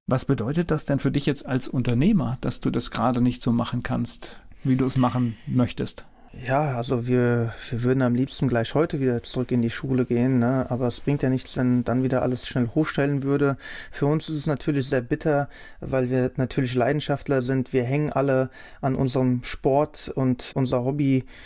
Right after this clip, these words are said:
Speaker 2: was auch unser Beruf geworden ist. Wir geben das mit Leidenschaft weiter. Und für uns ist es natürlich schwierig. Wir sitzen auf heißen Kohlen und warten, dass es losgeht.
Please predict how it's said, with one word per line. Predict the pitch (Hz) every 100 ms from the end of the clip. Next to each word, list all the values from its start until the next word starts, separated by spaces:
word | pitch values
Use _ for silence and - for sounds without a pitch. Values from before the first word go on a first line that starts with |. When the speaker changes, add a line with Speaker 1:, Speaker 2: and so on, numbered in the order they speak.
| - - 170
Speaker 2:
was | 139
auch | 147
unser | 139 131
Beruf | 120 131 151
geworden | 143 123 131 139
ist. | 135 -
Wir | 131
geben | 127 135
das | 131
mit | 131 120
Leidenschaft | 113 135 131 123 -
weiter. | 117 120 135 123 123 - - - -
Und | - 123 -
für | -
uns | 120 120
ist | 127
es | 127
natürlich | 120 - 131 127 - - -
schwierig. | - 147 139 127
Wir | 123
sitzen | 127 -
auf | 127 131
heißen | 127 127 131
Kohlen | - 131 139
und | 127
warten, | 120 120 135 127
dass | 123
es | 127
losgeht. | 127 143 - 131 -